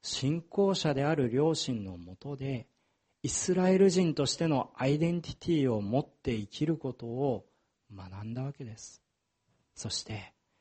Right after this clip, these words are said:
誠の神について学び続けることができたんです。このような幼児期を経て、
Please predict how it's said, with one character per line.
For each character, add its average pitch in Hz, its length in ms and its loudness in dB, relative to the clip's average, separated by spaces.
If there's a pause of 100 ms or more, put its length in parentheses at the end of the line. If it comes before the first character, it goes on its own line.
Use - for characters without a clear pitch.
(480)
誠 123 540 0
の 156 240 0
神 196 340 -2
に 135 200 -2
つ - 200 -6
い 151 160 -4
て 135 380 -8 (460)
学 98 300 -12
び 135 180 -6
続 143 320 -14
け 156 180 -8
る 135 80 -4
こ 117 140 -14
と 101 180 -14
が 104 340 -10 (260)
で 107 100 -16
き - 100 -20
た 107 120 -16
ん 101 60 -20
で 101 140 -20
す。 - 240 -20 (3750)
こ 160 120 4
の 160 80 10
よ 165 100 12
う - 20 12
な 151 80 10
幼 143 180 12
児 147 120 4
期 147 140 4
を 120 140 6
経 151 160 2
て、 - 320 0